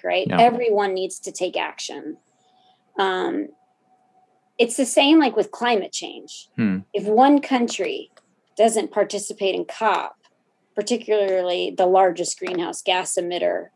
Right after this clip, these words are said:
Speaker 1: per
Speaker 2: Mm-hmm.
Speaker 1: capita being the United States,
Speaker 2: Mm-hmm.
Speaker 1: until recently we've re-signed back on to the Paris Agreement,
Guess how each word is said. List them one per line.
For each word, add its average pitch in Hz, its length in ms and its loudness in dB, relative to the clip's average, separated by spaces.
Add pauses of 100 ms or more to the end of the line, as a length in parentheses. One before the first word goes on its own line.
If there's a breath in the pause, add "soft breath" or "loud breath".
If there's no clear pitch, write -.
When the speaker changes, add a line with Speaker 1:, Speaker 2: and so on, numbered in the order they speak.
(220)
Speaker 1:
per 254 140 6
Speaker 2:
Mm-hmm. 220 100 0
Speaker 1:
capita 220 480 6
being 214 300 6
the 202 80 6 (140)
United 190 280 2
States, 190 640 2 (240)
Speaker 2:
Mm-hmm. 180 240 -2 (160)
Speaker 1:
until 220 300 4
recently 208 560 2
we've 180 240 -2 (120)
re-signed 185 680 -2
back 175 260 0
on 185 280 -2
to 180 120 -2
the - 80 -6
Paris 185 440 0
Agreement, 175 580 -2